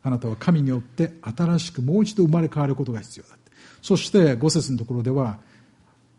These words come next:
この聖霊なる神様によってあなた自身が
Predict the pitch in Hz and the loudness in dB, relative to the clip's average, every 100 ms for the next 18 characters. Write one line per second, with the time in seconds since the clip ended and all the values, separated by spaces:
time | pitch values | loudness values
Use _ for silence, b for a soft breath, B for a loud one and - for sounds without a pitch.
0 | _ - 127 120 - 139 135 131 120 131 | _ -4 -2 -2 0 2 2 0 -2 -4
1 | 123 117 113 113 107 - 135 120 117 113 | -4 -4 -6 -6 -8 -8 -4 -4 -4 -6
2 | 117 107 98 101 | -6 -10 -14 -16